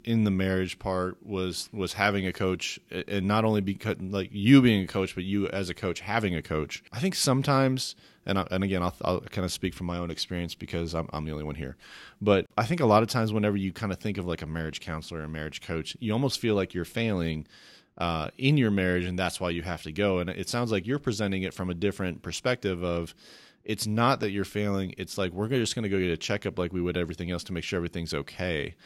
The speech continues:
And I think a lot of times guys are very prideful or very egotistical to say, "There's nothing wrong," or "There's no, this is not something I can't fix."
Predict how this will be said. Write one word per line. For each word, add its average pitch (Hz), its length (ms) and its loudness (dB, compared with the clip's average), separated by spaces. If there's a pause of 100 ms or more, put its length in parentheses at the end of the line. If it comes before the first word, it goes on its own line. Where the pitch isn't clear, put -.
(320)
And 95 100 -2
I 95 40 0
think 120 140 -6
a 110 60 2
lot 98 180 4
of 98 60 -2
times 87 220 -6
guys 90 260 -2
are 90 60 -10
very 85 180 -4
prideful 90 560 -6
or 85 80 -4
very 85 240 -4
egotistical 90 640 -8
to 80 80 -4
say, 85 360 -6
"There's 90 200 -6
nothing 101 420 -2
wrong," 87 580 -2 (400)
or 85 360 0
"There's 90 240 -4
no, 104 100 0
this 101 220 -2
is 98 60 -4
not 101 200 0
something 90 320 -2
I 85 60 0
can't 85 360 -4
fix." - 600 0